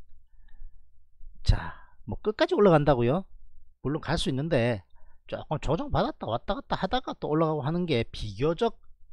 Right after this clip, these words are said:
정상적인 흐름이에요. 그죠? 그러면 여기 출렁출렁하니까 그냥 던집니다. 이제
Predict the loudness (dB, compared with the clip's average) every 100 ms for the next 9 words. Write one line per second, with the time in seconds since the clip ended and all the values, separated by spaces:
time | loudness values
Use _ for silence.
0 | -14 2 2 4 -2 -2 -2 -4 -4 -4
1 | -2 -2 -4 -4 -8 -10 -16 -20 -20 -16
2 | -10 -10 -12 -18 -16 -18 -20 -20 -16 -16
3 | -14 -14 -12 -12 -14 -16 -18 -10 -6 -4
4 | -4 -6 -8 -14 -16 -18 -20 -20 -18 -12
5 | -12 -6 -2 -2 0 -2 -2 -4 -2 -2
6 | -4 -4 -2 -2 -2 -4 -4 -6 -4 -6
7 | -4 -6 -6 -6 -6 -8